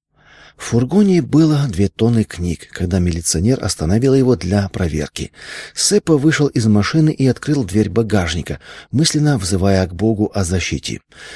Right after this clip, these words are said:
Милиционер залез на ящики с Библиями, осветил грузовой отсек своим фонариком и внимательно всё осмотрел. Свет видели и друзья Сеппо,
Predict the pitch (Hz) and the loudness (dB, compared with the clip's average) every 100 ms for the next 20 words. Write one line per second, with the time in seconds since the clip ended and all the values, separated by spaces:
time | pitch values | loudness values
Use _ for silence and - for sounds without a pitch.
0 | - - 113 113 117 131 139 175 120 117 | -18 -6 0 0 2 0 0 0 2 0
1 | 135 - 107 104 131 135 95 95 85 - | 0 0 0 2 2 0 -4 -4 -6 -2
2 | 170 135 92 82 80 - - - 104 117 | -2 0 0 -2 -8 -14 -14 -4 -2 -2
3 | 113 131 113 107 98 104 110 110 95 - | 0 0 2 0 0 2 2 2 0 -2
4 | 107 - - 92 - 80 160 160 143 127 | -2 -2 -2 -2 0 2 2 2 0 -4
5 | - - - 160 165 156 185 175 170 160 | -6 -20 -2 0 2 2 2 0 2 2
6 | - 120 - 110 104 107 95 80 - - | 2 0 0 -2 0 -2 -2 -6 -6 -14
7 | _ _ - - 110 - 139 135 139 139 | _ _ -12 -2 -2 0 -2 2 2 2
8 | 123 131 143 170 139 104 90 73 | 0 -2 0 0 0 -2 -2 -4